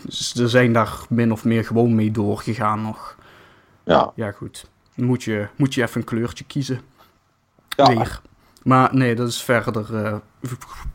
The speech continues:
Speaker 1: super, eh, super bekend. En je weet precies wat je krijgt, dus.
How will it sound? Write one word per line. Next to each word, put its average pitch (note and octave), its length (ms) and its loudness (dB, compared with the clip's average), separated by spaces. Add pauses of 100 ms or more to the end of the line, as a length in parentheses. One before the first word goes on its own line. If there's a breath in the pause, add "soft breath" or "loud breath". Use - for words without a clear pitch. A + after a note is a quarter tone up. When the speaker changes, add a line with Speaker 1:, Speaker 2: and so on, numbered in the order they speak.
Speaker 1:
super, - 640 -2
eh, G#2 180 0 (260)
super A2+ 440 -4
bekend. - 720 -2 (180)
En G#2 360 -4 (720 loud breath)
je D#3+ 100 2
weet D#3+ 220 8
precies - 300 -2
wat - 120 -2
je - 60 -16
krijgt, B2 360 -2
dus. - 340 -8